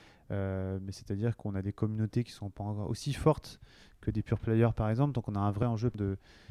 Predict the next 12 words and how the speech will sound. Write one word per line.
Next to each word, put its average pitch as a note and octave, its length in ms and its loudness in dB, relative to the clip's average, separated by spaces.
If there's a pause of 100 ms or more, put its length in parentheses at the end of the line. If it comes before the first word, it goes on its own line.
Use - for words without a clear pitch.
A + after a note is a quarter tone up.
(160)
de, G#2+ 80 -2
de, G#2 160 0
de, G2+ 160 0
de, G#2 180 -2 (200)
de A2 120 -2
notoriété, A2 640 0
euh, A#2+ 380 4
sur - 160 -6
les G2 100 -2
réseaux G2 220 -4
sociaux, G#2+ 680 -4
euh, F2+ 120 -8